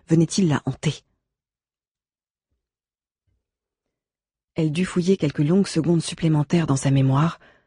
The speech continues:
avant de parvenir à exhumer le souvenir qu'elle cherchait. Elle se mit à rire toute seule et eut presque la certitude que les marionnettes pendues au bout de leur fil, surprises,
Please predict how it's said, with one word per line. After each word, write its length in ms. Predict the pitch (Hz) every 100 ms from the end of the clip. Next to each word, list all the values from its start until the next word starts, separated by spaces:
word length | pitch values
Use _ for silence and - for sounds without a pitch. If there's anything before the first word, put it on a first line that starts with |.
| -
avant 200 | 147 160
de 80 | 151
parvenir 500 | 165 151 151 165 131
à 80 |
exhumer 380 | 139 143 151 165
le 100 | 135
souvenir 380 | - 151 160 160
qu'elle 140 | 135
cherchait. 460 | 123 135 - 123 - _ _ _ _ _ _ _ _ _ -
Elle 100 | 139
se 160 | - 127
mit 140 | 147
à 100 | 123
rire 220 | 135 156
toute 180 | - 151
seule 300 | - 143 117 - - _ -
et 100 | 165
eut 80 | 156
presque 320 | - 180 -
la 140 | 139
certitude 640 | - 170 - 147 - 190 -
que 100 | 151
les 140 | 143
marionnettes 580 | 147 160 156 156 165 -
pendues 460 | - 165 160 165 139
au 100 | 147
bout 140 | 160
de 80 | 131
leur 180 | 139 -
fil, 400 | - 214 156 -
surprises, 640 | - 180 - - 165